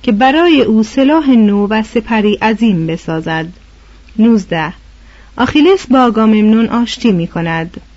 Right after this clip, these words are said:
بیست. آخیلس با آینیاس در می‌افتد و به کشتن او دست می‌یازد، ولی پوسیدون آینیاس را می‌رهاند تا بر اثر دلاوری‌های خود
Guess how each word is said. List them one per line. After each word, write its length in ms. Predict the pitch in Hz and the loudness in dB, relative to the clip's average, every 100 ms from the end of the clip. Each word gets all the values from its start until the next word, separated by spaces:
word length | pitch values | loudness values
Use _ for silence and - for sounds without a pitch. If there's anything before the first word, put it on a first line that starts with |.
| - - - - | -20 -20 -20 -6
بیست. 500 | 196 190 180 - - - - - - - - - - | -2 -2 -4 -12 -20 -20 -20 -20 -20 -20 -20 -14 -4
آخیلس 600 | 269 294 277 349 381 - | -2 2 2 4 2 0
با 200 | 233 285 | 0 2
آینیاس 760 | 233 233 220 202 196 202 233 - - - 214 | 2 2 2 2 -2 -2 -6 -10 -20 -8 -2
در 180 | 247 294 | 2 4
می‌افتد 540 | 320 311 - 285 277 | 4 2 0 -2 0
و 120 | 233 | 0
به 120 | 208 220 | 0 0
کشتن 420 | - 233 233 214 | -2 -4 -2 -2
او 240 | 196 247 233 | -2 0 0
دست 480 | 175 175 - - | 0 -4 -8 -8
می‌یازد، 760 | 175 165 165 170 165 160 175 190 - - - - | -6 -4 -6 -6 -4 -6 -8 -16 -18 -20 -20 -6
ولی 300 | 226 285 311 | 0 2 2
پوسیدون 720 | 320 277 254 269 254 330 359 359 - - - | 2 0 0 0 2 2 2 -2 -10 -20 -6
آینیاس 680 | 226 233 240 240 254 254 196 | 0 2 4 4 2 -2 -4
را 140 | 185 | -2
می‌رهاند 800 | 190 262 320 285 262 254 240 233 - - - - | 0 2 2 0 0 0 0 -4 -10 -20 -16 -4
تا 100 | 226 | -2
بر 200 | 226 226 | 0 0
اثر 440 | 233 - 330 349 262 | -2 -2 0 0 2
دلاوری‌های 800 | 254 240 233 220 226 285 233 185 | 2 2 0 -2 -2 0 0 -2
خود 400 | - 185 196 | -2 0 0